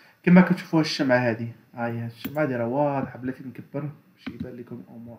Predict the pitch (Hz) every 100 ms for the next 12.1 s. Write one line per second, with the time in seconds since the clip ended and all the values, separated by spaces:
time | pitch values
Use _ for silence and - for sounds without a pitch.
0 | - 120 - 160 160 _ _ _ _ _
1 | _ _ _ _ _ _ _ _ _ _
2 | _ _ _ _ _ _ _ _ _ _
3 | _ _ _ _ _ _ _ - 147 139
4 | 135 - 127 - 120 - 156 156 - _
5 | _ _ - - _ _ _ 117 110 135
6 | 147 151 135 - - 110 - 143 156 151
7 | 131 117 113 - 170 180 - - - -
8 | 175 170 160 160 143 135 - - 113 110
9 | 107 - 123 - 123 139 160 170 - _
10 | _ _ _ - 139 135 170 160 180 170
11 | - 151 156 160 156 151 135 127 120 113
12 | 95